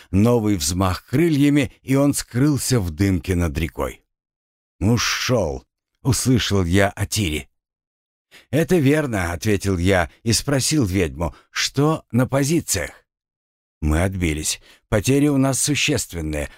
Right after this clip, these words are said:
однако противник потерял раз в двадцать больше и отступает.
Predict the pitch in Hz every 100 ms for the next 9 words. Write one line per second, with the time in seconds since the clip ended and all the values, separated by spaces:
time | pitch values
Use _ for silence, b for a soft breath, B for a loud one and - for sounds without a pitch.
0 | b - 69 101 98 95 98 90 127 143
1 | 156 147 - 110 113 107 120 120 - 98
2 | 117 117 98 95 92 101 - 127 117 135
3 | 139 - 95 76 - 73 90 - - 107
4 | 143 80 67 _